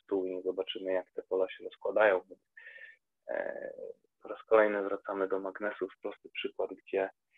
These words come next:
wiemy, że te pola istnieją, czujemy opór, widzimy pozycjonowanie się magnesów, ale przecież nie widzimy bezpośrednio tego, co to powoduje, czyli tej interakcji pól, wymiany,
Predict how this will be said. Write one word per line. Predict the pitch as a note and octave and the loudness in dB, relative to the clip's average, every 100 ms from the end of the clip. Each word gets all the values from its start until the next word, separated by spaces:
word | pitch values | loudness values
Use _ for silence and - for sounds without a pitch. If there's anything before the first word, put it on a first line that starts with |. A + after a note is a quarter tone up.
| _ _ _ _ _ - | _ _ _ _ _ -20
wiemy, | G2+ G2+ A2 A#2 | 0 4 6 4
że | B2 | -2
te | - | -4
pola | C3 C3+ C#3+ | 0 4 6
istnieją, | C#3 - C#3+ C#3+ C#3+ | 6 0 -2 2 2
czujemy | C3+ - G#2+ A2+ | 0 4 4 6
opór, | A#2 A#2+ - C3+ A#2+ | 6 4 2 2 2
widzimy | G2+ G2+ G#2+ | -4 -4 -4
pozycjonowanie | A2 A#2 A#2+ - A#2 A2+ A#2 A#2 | -2 -6 -6 -10 -6 -2 0 0
się | - A#2 | -4 -4
magnesów, | A2 A2 A#2 - - - - _ - | -4 -2 -4 -4 -10 -14 -20 _ 2
ale | A2 A#2 A2+ A2+ | 8 8 8 6
przecież | - - G#2 - - - | 0 -4 -6 -4 -6 -4
nie | G2+ | -4
widzimy | G2+ G2 G#2 G2+ F#2+ | -8 -8 -6 -4 -6
bezpośrednio | F#2+ - - - - - G2 F#2+ | -10 -18 -20 -16 -8 0 2 0
tego, | F#2+ F#2+ G2 | -2 -2 -2
co | - | -4
to | G2 | -6
powoduje, | F#2+ G2 F#2+ F#2+ G2+ F2+ | -8 -6 -6 2 4 4
czyli | - - - - | 0 -8 -14 -18
tej | G2 | -18
interakcji | G2 - F2+ - F#2+ - | -12 -4 -4 -6 -16 -10
pól, | G#2 G2 - | -6 -6 -4
wymiany, | F#2+ G2+ G2 | 2 4 4